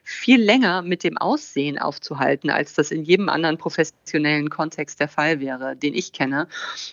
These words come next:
Und es ist durchaus auch so, dass man als Frau nicht, ähm, ernst genommen wird. Ähm, meine jungen Kolleginnen oder meine jüngeren Kolleginnen,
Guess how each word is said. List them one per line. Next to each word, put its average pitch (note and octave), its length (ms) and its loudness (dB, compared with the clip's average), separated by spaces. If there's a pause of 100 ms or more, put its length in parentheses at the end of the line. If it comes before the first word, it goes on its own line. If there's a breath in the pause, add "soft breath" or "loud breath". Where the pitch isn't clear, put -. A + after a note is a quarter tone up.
Und F3+ 160 8
es D3+ 80 -4
ist - 220 0
durchaus D#3 480 6
auch - 100 2
so, - 160 -2
dass D3+ 220 2
man D#3+ 160 2
als D3+ 180 -2
Frau D3 300 0
nicht, E3+ 280 -2
ähm, E3 280 -2
ernst A#3+ 340 2
genommen C3+ 460 0
wird. C#3 260 -4
Ähm, C#3+ 440 0 (180)
meine D#3 220 4
jungen F3 440 2
Kolleginnen D#3+ 640 2
oder D3+ 140 2
meine C#3 200 0
jüngeren E3 360 6
Kolleginnen, D#3 560 2